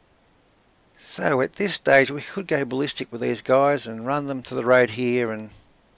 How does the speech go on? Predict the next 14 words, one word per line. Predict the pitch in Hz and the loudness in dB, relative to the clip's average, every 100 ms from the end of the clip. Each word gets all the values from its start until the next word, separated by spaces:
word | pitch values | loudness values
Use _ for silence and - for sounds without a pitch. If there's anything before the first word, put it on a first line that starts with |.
| _ _ _ | _ _ _
see | - | -8
if | 127 127 | -6 -6
we | |
can | 110 | -8
get | 107 - | -8 -8
them | 110 | -10
across. | - - - - - - _ _ _ _ - _ _ _ _ _ _ _ _ _ - - - - - - - _ _ _ _ | -10 -8 -10 -8 -12 -14 _ _ _ _ -20 _ _ _ _ _ _ _ _ _ -18 -16 -18 -20 -20 -20 -20 _ _ _ _
But | - 156 - | -2 -2 0
being | - 175 170 147 - - | -2 0 0 -2 -8 -4
patient | 139 143 - 123 | -2 0 -2 -4
players | - 147 127 123 117 | 6 8 10 8 2
and | 117 123 | -6 -4
knowing | 139 127 123 | 0 0 0
our | 120 117 113 110 | 0 2 2 0